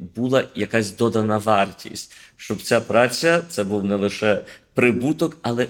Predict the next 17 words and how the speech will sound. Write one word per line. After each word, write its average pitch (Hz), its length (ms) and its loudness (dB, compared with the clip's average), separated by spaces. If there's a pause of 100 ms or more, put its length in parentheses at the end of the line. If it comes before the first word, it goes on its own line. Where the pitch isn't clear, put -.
життя, 123 520 -2
яке 107 280 2
циркулює 107 600 -6
через 104 280 -6
те, 110 160 -4
що - 220 -6
я 101 180 -2
роблю". 101 500 -6 (500)
І - 20 -20
тоді 123 260 2
ти 185 180 2
відчуваєш 175 640 0
оцю - 300 -4
реалізацію 131 580 -4
свого 120 240 -2
особистого 90 520 -4
покликання. 90 580 -2